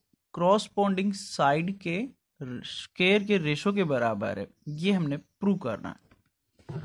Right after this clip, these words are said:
अब देखिए गिवन में हमारे पास क्या है, दो सिमिलर ट्रायंगल, यानी कि ट्रायंगल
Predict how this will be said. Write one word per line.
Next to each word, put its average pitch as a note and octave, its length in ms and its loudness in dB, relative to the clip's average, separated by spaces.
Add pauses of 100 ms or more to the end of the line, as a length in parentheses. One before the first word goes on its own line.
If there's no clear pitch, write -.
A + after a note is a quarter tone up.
(1000)
अब F3 100 -2
देखिए G3+ 220 -2
गिवन F3+ 380 0
में G#3 100 2
हमारे G3 300 4
पास F#3+ 320 -2
क्या F#3+ 160 0
है, G#3 140 -2 (640)
दो D3 180 -2
सिमिलर F3+ 500 0
ट्रायंगल, F3 520 -2
यानी C3+ 260 -4
कि E3 180 -6
ट्रायंगल D3+ 480 -4